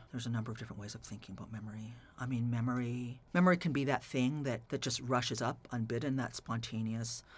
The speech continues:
I deal with it a lot in Saltfish Girl, actually, right? You hit by a smell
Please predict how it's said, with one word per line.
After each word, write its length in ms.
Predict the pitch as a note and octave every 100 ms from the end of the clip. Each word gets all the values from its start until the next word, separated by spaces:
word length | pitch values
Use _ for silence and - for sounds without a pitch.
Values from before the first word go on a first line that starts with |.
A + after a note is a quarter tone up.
| -
I 60 | -
deal 160 | C#3+ G#3
with 100 | C4
it 60 |
a 60 | A#3+
lot 220 | F#3+ F#3
in 80 | E3
Saltfish 400 | - D#3 - -
Girl, 280 | D#3 B2 A#2
actually, 300 | A2+ - C3
right? 200 | C3 E3+
You 60 | F3
hit 160 | F3
by 100 | -
a 60 | C#3
smell 480 | - E3 D#3+ B2